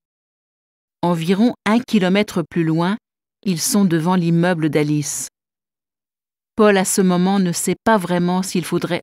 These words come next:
oser quelque chose, mais c'est Alice qui le fait à sa place. Elle lui propose de monter chez elle, prendre un dernier verre.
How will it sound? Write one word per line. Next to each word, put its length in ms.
oser 540
quelque 280
chose, 420
mais 80
c'est 220
Alice 340
qui 100
le 80
fait 160
à 80
sa 160
place. 460
Elle 180
lui 160
propose 540
de 100
monter 360
chez 160
elle, 360
prendre 400
un 200
dernier 440
verre. 480